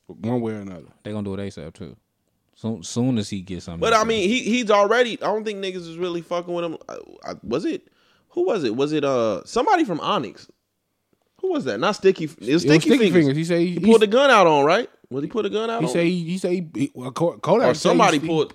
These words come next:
Speaker 1: he, Kodak said he punched him on the, he, he stole on him while he was on his tour bus.
Speaker 3: Yeah, some, some shit happened. 'Cause he, he was playing some music for Sticky Fingers. Sticky Fingers was like, "Nigga, this shit trash."
Speaker 1: Oh, that what happened?
Speaker 3: Something like that.
Speaker 1: I know he say, I know he say he punched him.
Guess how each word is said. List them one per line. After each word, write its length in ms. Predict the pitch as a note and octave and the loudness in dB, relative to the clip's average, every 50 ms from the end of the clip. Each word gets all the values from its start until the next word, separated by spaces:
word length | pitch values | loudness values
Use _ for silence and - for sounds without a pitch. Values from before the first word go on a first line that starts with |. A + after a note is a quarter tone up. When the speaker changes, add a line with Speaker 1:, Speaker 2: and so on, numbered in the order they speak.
| _ _ | _ _
Speaker 1:
he, 80 | - | -16
Kodak 320 | - - F#3 G#3+ C4+ G#3+ - | -8 -6 -4 -2 -2 -4 -4
said 140 | F#3+ F3+ | -4 -4
he 60 | F3 F3 | -4 -4
punched 320 | - - A#3+ C4+ B3+ - | -4 -2 -2 -2 -2 -4
him 120 | F#3+ F3 | -4 -6
on 100 | E3+ E3+ E3+ E3 E3 - - | -4 -4 -4 -4 -6 -8 -10
the, 40 | D#3 | -14
he, 160 | E3+ E3 - - _ _ _ | -14 -16 -18 -20 _ _ _
he 160 | E3+ D3 D3+ | -16 -16 -16
stole 340 | E3 - - G3+ B3 B3 G#3+ | -12 -8 -6 -4 -4 -2 -2
on 100 | F#3 E3 | -2 -2
him 120 | D#3 D#3 | -2 -2
while 80 | D#3 E3 | -4 -4
he 80 | E3 | -4
was 80 | F3 E3+ | -2 -2
on 80 | E3+ E3+ | -2 -2
his 80 | E3+ | -2
tour 200 | - A3 A3 G3+ | -4 -4 -6 -4
bus. 280 | F3+ D#3+ B2 G2 E2 G2 | -4 -4 -6 -8 -8 -12
Speaker 3:
Yeah, 440 | G#2 A2+ C3 D3 D3+ D3+ D3 C3 A#2 | -14 -14 -12 -8 -6 -4 -4 -4 -4
some, 260 | - - E3 D#3+ - | -6 -8 -10 -10 -10
some 240 | - - - G#4 E4+ | -10 -10 -8 -8 -8
shit 180 | - - B2 G#2+ | -6 -8 -8 -8
happened. 360 | G2+ G2+ F#2+ F#2 - E2+ - _ _ _ _ _ - - - _ - | -8 -10 -10 -12 -12 -16 -18 _ _ _ _ _ -20 -20 -20 _ -10
'Cause 220 | - C#3 B2+ A#2 B2 | -6 -4 -4 -2 -2
he, 160 | C3+ B2+ B2 C#3 | -4 -4 -4 -2
he 160 | C#3+ C3+ C3+ | -2 0 0
was 100 | B2+ - | -2 -2
playing 240 | - D3+ C3+ C3 B2 | -4 -4 -4 -4 -4
some 200 | A#2 A#2 A#2+ B2+ | -6 -8 -8 -6
music 340 | C3+ C#3+ C#3+ C3 A#2+ A2+ - | -4 -4 -4 -4 -6 -8 -10
for 80 | G2+ | -12
Sticky 320 | G2+ - - A2 G2+ A2 G#2+ | -14 -10 -8 -8 -8 -10 -12
Fingers. 320 | - F2 D#2 C#2 B1 - - | -14 -16 -18 -16 -18 -16 -14
Sticky 200 | - B2 A2 A2+ | -12 -12 -10 -10
Fingers 240 | G#2+ G#2 F#2+ F2 F2 | -12 -12 -12 -14 -14
was 80 | E2+ | -14
like, 160 | - C2+ - G1+ | -16 -16 -16 -16
"Nigga, 160 | - - G3 | -16 -16 -16
this 120 | D4 - | -16 -16
shit 140 | - - - | -18 -20 -20
trash." 300 | - - - - - - _ _ _ _ _ _ _ - | -18 -16 -16 -16 -16 -18 _ _ _ _ _ _ _ -16
Speaker 1:
Oh, 60 | - A2+ | -12 -10
that 180 | B2 A#2+ B2+ | -8 -6 -4
what 120 | C3 C3+ D3+ | -4 -2 -2
happened? 400 | D#3 D#3+ E3 E3 F3 B2+ F#2+ _ _ | -2 -2 -2 -4 -8 -10 -12 _ _
Speaker 3:
Something 300 | - - C#3+ C3 C3+ G#2+ | -14 -10 -8 -8 -6 -6
like 200 | G2+ E2 D#2 D2+ | -8 -8 -10 -14
that. 200 | D2 C2 A1+ - _ _ _ _ _ _ _ _ _ _ - | -16 -18 -20 -20 _ _ _ _ _ _ _ _ _ _ -18
Speaker 1:
I 40 | G#2 | -16
know 80 | A2 A#2+ | -14 -14
he 80 | C3 | -12
say, 240 | C3+ - C3+ C3+ C#3 | -12 -12 -12 -10 -8
I 60 | C#3 | -10
know 120 | C#3+ D3 D3 | -10 -10 -12
he 80 | D#3+ E3+ | -14 -16
say 180 | - D3+ D3+ | -14 -16 -16
he 60 | D3+ E3 | -16 -16
punched 280 | - - D#3+ D#3+ - | -14 -14 -14 -14 -14
him. 240 | C#3 C3 C3+ C3 | -18 -18 -18 -18